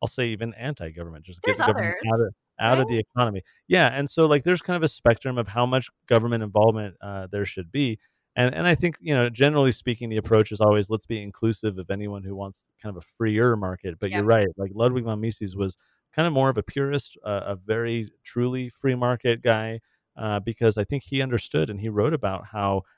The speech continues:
Speaker 1: if you justify one little intervention, if you justify a little bit of socialism, then you have no legs to stand on in, in defending against people who want to move the needle just a little bit more, right? "Well, oh, but we did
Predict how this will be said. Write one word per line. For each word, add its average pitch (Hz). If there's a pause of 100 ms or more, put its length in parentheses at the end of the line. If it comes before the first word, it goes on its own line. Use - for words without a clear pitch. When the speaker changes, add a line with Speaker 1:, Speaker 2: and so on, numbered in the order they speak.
(200)
Speaker 1:
if 113
you 110
justify 117
one 113
little 120
intervention, 110
if 87
you 104
justify 104
a 95
little 131
bit 131
of 92
socialism, 95
then 101
you 104
have 117
no 110 (340)
legs 113
to 98
stand 139
on 95
in, 98
in 95 (120)
defending 113
against 113 (460)
people 120
who 113
want 110
to 113
move 117
the 120
needle 127
just 107
a 113
little 113
bit 120
more, 135
right? 98 (300)
"Well, 123
oh, 175
but 110
we 143
did 147